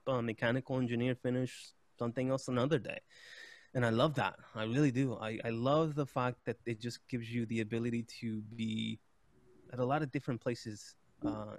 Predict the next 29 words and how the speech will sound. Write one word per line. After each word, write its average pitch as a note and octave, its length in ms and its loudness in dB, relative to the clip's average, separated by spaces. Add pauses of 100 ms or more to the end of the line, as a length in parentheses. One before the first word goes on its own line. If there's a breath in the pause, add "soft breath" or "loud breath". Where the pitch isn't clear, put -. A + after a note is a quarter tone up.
every B2+ 220 4
single C3 320 2
day. B2 160 8
It's A#2 100 4
like, A#2 200 2
it's, C#3 200 -2
it's D3+ 140 0
cliche F3+ 360 6
to D#3+ 100 8
say, D#3 260 6
"Oh, D3 160 6
every C3+ 200 6
day B2+ 220 6
is A2 100 2
different," A2 380 0
but C#3 100 -2
it E3 80 2
really G#3 220 2
was C#3 260 4
that C2+ 200 -4
way. A#1+ 300 -2
Every B2+ 220 -2
day B2 160 4
was A2 200 -2
different. - 400 -8 (420 soft breath)
Every A#2+ 100 -6
day C3 100 2
was A#2+ 140 -2
exciting. G#2 640 -4